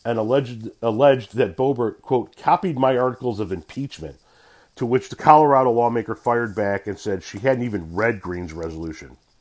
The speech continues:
Quote, "I've donated to you, I've defended to you, but you're being nothing but a little bitch to me," Green told Boebert, according to a source who witnessed the exchange.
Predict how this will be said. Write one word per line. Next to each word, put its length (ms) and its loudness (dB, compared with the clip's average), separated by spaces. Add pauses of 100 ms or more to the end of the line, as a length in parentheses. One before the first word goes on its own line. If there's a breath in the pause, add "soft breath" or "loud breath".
(500 soft breath)
Quote, 260 2 (100)
"I've 280 8
donated 440 2
to 80 -10
you, 180 -6
I've 240 2
defended 480 -2
to 80 -14
you, 220 -8 (320 soft breath)
but 140 0
you're 340 4 (440)
being 320 4
nothing 300 4
but 120 0
a 40 -2
little 260 0
bitch 400 -4
to 80 -8
me," 220 -10 (420 soft breath)
Green 340 -2
told 360 -6
Boebert, 400 -6
according 380 -6
to 100 -6
a 40 -8
source 340 -8
who 80 -10
witnessed 460 -12
the 100 -10
exchange. 460 -14